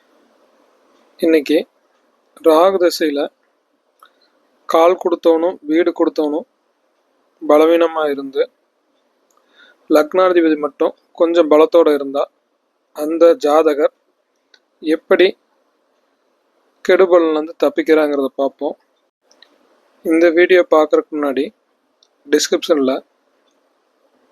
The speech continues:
இதோட முன்னத்த வீடியோ இருக்கு, அதை பார்த்துட்டு வந்துட்டீங்கன்னா இது உங்களுக்கு ஈஸியா புரிஞ்சிடும். இப்போ வந்து ஒரு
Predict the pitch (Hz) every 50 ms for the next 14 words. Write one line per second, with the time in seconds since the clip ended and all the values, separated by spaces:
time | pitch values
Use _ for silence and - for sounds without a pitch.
0 | _ - 160 156 160 156 147 147 151 165 175 175 - 175 156 156 156 147 156 151
1 | 147 131 123 _ 131 131 - - _ _ - 147 143 135 - 151 160 180 - -
2 | 180 165 156 147 143 151 147 143 151 - - _ _ _ _ _ _ _ _ _
3 | _ _ _ _ _ _ _ _ - 165 160 165 156 151 147 147 147 151 143 -
4 | 175 180 180 165 156 151 - - 160 143 - - 135 131 127 120 120 120 - _
5 | _ _ _ _ _ _ _ _ _ _ _ _ _ _ _ _ _ _ _ _
6 | _ _ _ _ _ _ _ _ _ _ _ _ _ _ _ _ _ _ _ -
7 | 156 160 160 160 160 165 175 165 160 160